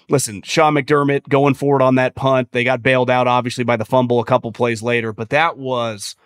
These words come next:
that was a questionable move. It, it really, you're playing a team that's offense is, the entire season has struggled. Like, you just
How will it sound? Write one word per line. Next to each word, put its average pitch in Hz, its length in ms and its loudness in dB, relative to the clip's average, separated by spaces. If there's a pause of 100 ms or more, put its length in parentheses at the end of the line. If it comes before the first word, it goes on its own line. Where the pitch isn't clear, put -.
(280)
that 170 160 2
was 135 140 -4
a 117 40 -8
questionable 127 540 -2
move. 107 380 -6
It, 143 300 0
it - 20 -12
really, 143 340 0
you're 175 80 2
playing 214 240 2
a 151 80 2
team 180 240 2
that's 123 160 -4
offense 131 500 -2
is, 107 200 -12 (360)
the 151 100 2
entire 151 320 0
season 143 380 -2
has 98 100 -12
struggled. 139 580 0
Like, 117 160 -4
you 131 80 -4
just 135 200 -6